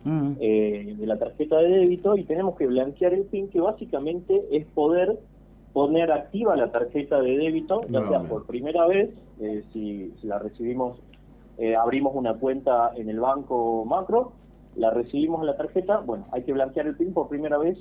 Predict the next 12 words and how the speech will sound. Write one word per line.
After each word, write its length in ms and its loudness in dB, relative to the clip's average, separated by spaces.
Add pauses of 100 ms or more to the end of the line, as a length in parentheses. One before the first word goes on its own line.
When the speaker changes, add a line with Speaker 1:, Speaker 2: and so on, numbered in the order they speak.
(100)
Speaker 2:
o 380 2 (440)
volver 460 2
a 120 0
ponerla 460 -4
activa 540 -2 (100)
en 80 -2
caso 340 -2
de 260 -2
estas 340 -4
situaciones, 500 -4
¿no? 200 -6
De, 120 -10